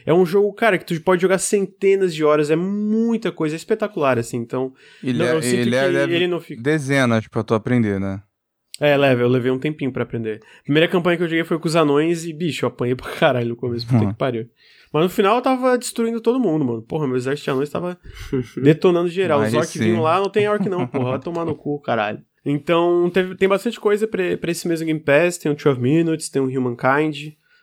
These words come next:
Speaker 1: Vários joguinhos legais aí.
Speaker 2: Eles mostraram também o Pathfinder, não foi?
Speaker 1: Então, esse eles mostraram no evento, mas aparentemente não vai sair no Game Pass por agora, não.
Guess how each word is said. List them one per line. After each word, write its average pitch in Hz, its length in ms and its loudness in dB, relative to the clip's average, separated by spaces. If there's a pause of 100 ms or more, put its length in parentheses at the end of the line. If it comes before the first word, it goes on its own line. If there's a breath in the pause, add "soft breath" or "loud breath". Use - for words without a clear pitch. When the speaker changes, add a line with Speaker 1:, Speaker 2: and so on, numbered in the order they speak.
(140)
Speaker 1:
Vários 143 220 4
joguinhos 143 300 2
legais 147 360 0
aí. 120 240 0 (160)
Speaker 2:
Eles 147 220 2
mostraram 160 680 2
também 156 520 0
o 156 480 -2
Pathfinder, 160 640 0
não 110 80 0
foi? 170 320 -2 (260)
Speaker 1:
Então, 214 460 2
esse 180 180 -2
eles 202 120 -4
mostraram 196 500 0
no 196 80 2
evento, 180 460 -2
mas 185 540 -2 (180)
aparentemente 185 640 0
não 190 160 0
vai 190 160 2
sair 190 160 0
no 185 100 -2
Game 180 160 0
Pass 180 220 -4
por 190 140 -4
agora, 190 260 0
não. 160 300 4